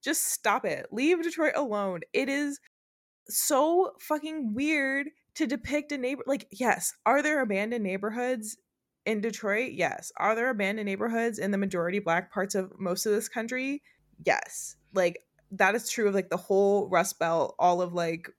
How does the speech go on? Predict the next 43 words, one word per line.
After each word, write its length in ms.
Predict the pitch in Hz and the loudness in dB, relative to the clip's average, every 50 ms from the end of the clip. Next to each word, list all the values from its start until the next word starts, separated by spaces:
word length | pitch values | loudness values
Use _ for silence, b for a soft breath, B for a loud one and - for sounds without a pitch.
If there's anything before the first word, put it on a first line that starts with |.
| _ - | _ -12
towns 400 | - 196 185 180 175 180 170 170 | -6 -2 -2 0 0 -2 -2 -2
in 160 | 165 165 - | -2 -2 -2
Ohio 540 | - - 196 185 175 165 170 170 170 165 - | -2 -2 -2 0 2 2 4 4 4 4 2
and 140 | 147 196 | 2 0
Pennsylvania 720 | 190 196 175 - 196 165 165 156 143 160 165 165 160 151 87 | 0 -2 -2 -2 -2 0 0 -2 -2 -2 0 0 0 0 0
and 120 | 104 170 - | -2 -2 -2
shit 180 | - - - | -4 -4 -2
like 200 | - 165 170 - | -2 -2 -2 -2
that. 180 | - 82 - - | -4 -4 -2 -4
Like, 140 | - 170 - | -8 -8 -2
white 240 | 165 170 185 - - | 2 2 2 2 0
flight 240 | - - 180 - - | -2 -4 -2 -2 -2
affected 340 | 190 - 180 175 202 185 - | 0 -2 -2 -2 -2 0 2
everywhere. 480 | - 170 165 135 98 117 104 76 - - _ _ _ _ _ _ _ | 2 2 2 0 0 0 0 -2 -2 -6 _ _ _ _ _ _ _
It 160 | - 269 294 | -4 0 2
is 140 | 349 381 - | 2 2 2
not 420 | 277 262 277 285 311 320 - - - _ _ _ _ _ _ | 0 0 2 2 4 2 0 -2 -6 _ _ _ _ _ _
some 360 | - - - 302 277 262 247 | -2 2 4 4 4 2 0
one 320 | 233 214 233 240 254 277 285 | 0 2 2 4 4 2 0
homeless 520 | 262 - 277 269 269 277 285 262 254 - | -2 0 0 0 0 0 -2 -4 -4 -4
man 280 | 254 233 220 214 208 214 | -4 -2 -2 -2 -2 -2
who's, 160 | 220 254 233 | -4 -2 2
like, 180 | 226 214 220 - | 0 0 4 2
been 120 | 208 196 | 0 0
holding 400 | 202 - 262 254 247 233 262 208 | 0 0 0 0 2 2 0 0
the 80 | 190 202 | 0 -2
fort 480 | - - - 277 269 269 233 - 202 | -4 -6 -2 2 4 4 4 4 6
down 520 | 190 214 180 180 180 175 175 175 170 190 B B B B B B B | 6 6 6 6 6 4 4 2 0 -4 B B B B B B B
and, 180 | 233 220 202 | 0 2 4
like, 180 | 196 202 196 196 | 4 2 2 0
keeps 320 | - - 294 240 240 - | 0 0 0 0 2 2
all 180 | 254 247 226 214 | 2 4 4 4
the 80 | 202 | 2
lore, 580 | 190 175 175 190 208 220 233 220 202 185 185 196 | 0 0 2 4 6 6 6 8 6 6 4 4
like 220 | 196 196 190 196 | 2 2 2 2
the 80 | - 190 | 0 0
magical 540 | 190 190 196 208 220 202 220 214 - 233 202 | 0 2 0 0 2 0 -2 -4 -2 -2 -2
Negro 440 | 196 196 214 233 233 196 220 190 202 | 0 0 0 0 2 2 4 4 4
who's 220 | 233 226 233 - | 2 0 -2 -2
like, 220 | 190 175 175 - b b b b b _ _ | -4 -4 -4 -8 b b b b b _ _
"Come 260 | - 269 - 247 277 | -10 -10 -6 2 4
with 160 | 349 392 381 370 | 4 4 4 2
me. 580 | 403 466 494 494 453 381 311 240 208 196 202 | 0 0 2 4 4 2 2 2 -2 -4 -6